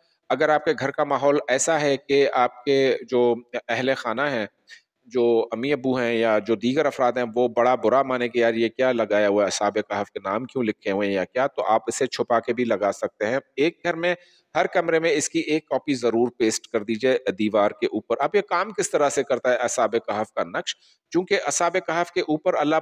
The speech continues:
पाक को उनकी अदा इतनी ज़्यादा पसंद आई थी, इतना ज़्यादा अल्लाह पाक को उस अदा पे प्यार आया, वो और उनका कुत्ता।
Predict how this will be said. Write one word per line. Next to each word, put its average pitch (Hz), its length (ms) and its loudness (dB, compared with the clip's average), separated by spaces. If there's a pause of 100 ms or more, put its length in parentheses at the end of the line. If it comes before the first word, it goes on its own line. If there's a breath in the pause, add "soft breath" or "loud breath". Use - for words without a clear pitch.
पाक 156 280 0
को 185 120 2 (140)
उनकी 143 280 -6 (120)
अदा 123 280 0 (240)
इतनी 156 440 -4
ज़्यादा 120 340 0
पसंद 175 380 -4
आई 113 160 2
थी, 110 280 -10
इतना 165 400 -4 (120)
ज़्यादा 156 480 0
अल्लाह 123 180 2
पाक 117 280 -2
को 120 120 0
उस 113 260 -2
अदा 117 200 0
पे 117 140 -2
प्यार 107 320 2
आया, 139 180 2
वो 139 400 0
और 147 260 0
उनका 131 280 -2
कुत्ता। - 360 -6